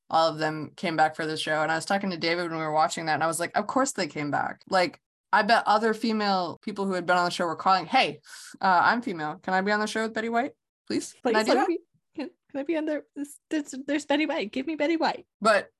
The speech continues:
Speaker 1: she, like, killed it so much that it just blew up.
Speaker 2: Mm-hmm.
Speaker 1: She became very culturally relevant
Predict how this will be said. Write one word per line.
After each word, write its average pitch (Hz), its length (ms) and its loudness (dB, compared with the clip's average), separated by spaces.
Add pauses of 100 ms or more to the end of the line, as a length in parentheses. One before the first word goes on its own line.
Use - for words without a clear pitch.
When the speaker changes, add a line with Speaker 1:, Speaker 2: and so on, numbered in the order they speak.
(100)
Speaker 1:
she, - 220 -4
like, 208 240 2
killed 233 300 0
it 165 260 -2
so 185 380 -2
much 170 580 -2 (320)
that 175 160 2
it 165 200 -2
just 147 220 -10
blew 165 320 -4
up. 143 200 -2 (120)
Speaker 2:
Mm-hmm. 226 280 2
Speaker 1:
She 208 160 -6
became 175 380 -2
very 175 280 4
culturally 170 540 -2
relevant 147 560 0